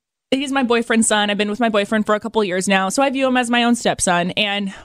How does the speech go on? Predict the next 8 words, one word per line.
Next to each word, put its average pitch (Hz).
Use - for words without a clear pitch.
we 277
actually 302
had 233
several 302
weeks 226
this -
past -
summer 269